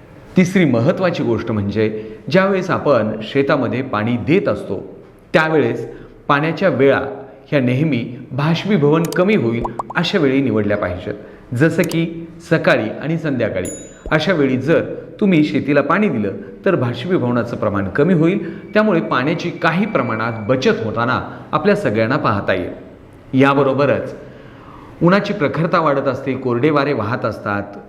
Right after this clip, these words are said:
वावटळे येत असतात, यामुळे बऱ्याच वेळा जमिनीतील पाण्याचे बाष्पीभवन मोठ्या प्रमाणात होत असतात. अशा वेळेस केलं काय पाहिजे, तर आपल्या पिकामध्ये नेहमी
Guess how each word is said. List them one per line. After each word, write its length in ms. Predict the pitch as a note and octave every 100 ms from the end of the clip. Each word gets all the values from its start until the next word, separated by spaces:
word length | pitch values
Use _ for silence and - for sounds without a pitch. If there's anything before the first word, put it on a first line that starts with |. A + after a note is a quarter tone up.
| -
वावटळे 440 | A2 A2 A2 E3
येत 180 | C#3+ A2+
असतात, 280 | G2+ - - D#3
यामुळे 400 | F#3+ G3+ C#3+ C3+ - - - - -
बऱ्याच 400 | A#2 C#3 A3 A3
वेळा 200 | D#3 C#3+
जमिनीतील 760 | D#3 B2+ C3 C3+ F3+ E3 C#3 - - - A2
पाण्याचे 440 | B2 B2 D3 D3
बाष्पीभवन 640 | F3 G2+ G#2 - F3+ D3 C#3
मोठ्या 320 | D3+ A#2 B2
प्रमाणात 380 | - G#2+ G#2 G2+
होत 180 | - G2+
असतात. 260 | F#2+ - - - - - - -
अशा 220 | F#3+ A#3
वेळेस 240 | A#3 A3+
केलं 220 | - D3+ F3
काय 180 | D3+
पाहिजे, 600 | B2 G#2+ G2 G#2 G2+ - - - - -
तर 380 | E3+ G#2 - - -
आपल्या 260 | A#2+ C#3 B2+
पिकामध्ये 680 | - B2+ E3 C#3 G#2+ G#2+ B2+ - - - - -
नेहमी 540 | C3+ C3+ F3 A#2+ F2+